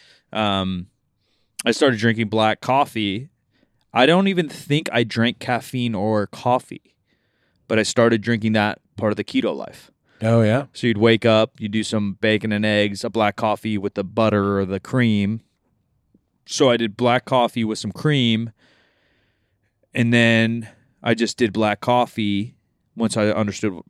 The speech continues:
Speaker 1: how calories worked in, like, twenty ten, twenty eleven. Um,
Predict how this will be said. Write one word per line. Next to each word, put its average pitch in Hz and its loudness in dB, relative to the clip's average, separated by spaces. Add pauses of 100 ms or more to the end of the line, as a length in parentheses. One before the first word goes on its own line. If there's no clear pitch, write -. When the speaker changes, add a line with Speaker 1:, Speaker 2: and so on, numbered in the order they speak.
Speaker 1:
how 104 -8
calories 104 0
worked 98 -2
in, 92 -10
like, 90 -12
twenty 110 -6
ten, 110 -6
twenty 92 -14
eleven. 110 2 (280)
Um, 92 -4